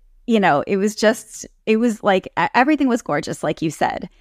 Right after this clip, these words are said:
Brynn doesn't think so. She thinks it looks like a Bank of America holiday party meets a bar mitzvah, and she just starts throwing shade. She says she's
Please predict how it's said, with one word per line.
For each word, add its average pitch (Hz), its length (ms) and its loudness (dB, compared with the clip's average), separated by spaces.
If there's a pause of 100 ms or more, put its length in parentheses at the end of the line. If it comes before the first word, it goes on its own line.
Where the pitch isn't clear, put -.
Brynn 196 280 0
doesn't 254 260 2
think 247 180 0
so. 285 320 4
She 214 220 -2
thinks 202 240 -2
it - 100 -6
looks 180 240 -4
like - 200 -2
a - 40 -4
Bank 185 280 0
of - 100 -4
America 170 400 -4
holiday 277 460 2
party 226 360 0
meets 165 280 -2
a 147 60 -6
bar 165 200 -2
mitzvah, 220 920 2
and 185 180 -4
she 202 220 -2
just 202 160 -4
starts 160 280 -2
throwing 151 340 -4
shade. 220 440 2
She 185 140 -6
says 156 240 -6
she's 170 260 -8